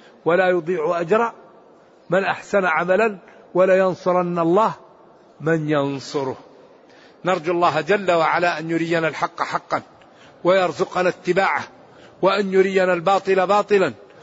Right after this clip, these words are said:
ويرزقنا اجتنابه، وأن لا يجعل الأمر ملتبساً علينا فنضل. اللهم ربنا أتنا في الدنيا حسنة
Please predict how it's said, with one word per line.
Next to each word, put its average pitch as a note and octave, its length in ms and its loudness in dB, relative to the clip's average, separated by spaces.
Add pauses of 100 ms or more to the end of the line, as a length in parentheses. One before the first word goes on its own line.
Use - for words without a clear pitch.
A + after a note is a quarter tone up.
(200)
ويرزقنا G3+ 600 2
اجتنابه، G3 640 0 (500)
وأن F#3+ 280 0
لا G#3 220 2
يجعل F#3+ 440 0
الأمر F#3+ 460 -2
ملتبساً F3+ 680 -2
علينا E3+ 460 0
فنضل. D#3 480 -2 (540)
اللهم F3 380 2
ربنا D#3+ 480 -2
أتنا D#3+ 320 -4
في C3+ 60 -16
الدنيا D#3+ 300 -6
حسنة D#3 440 -2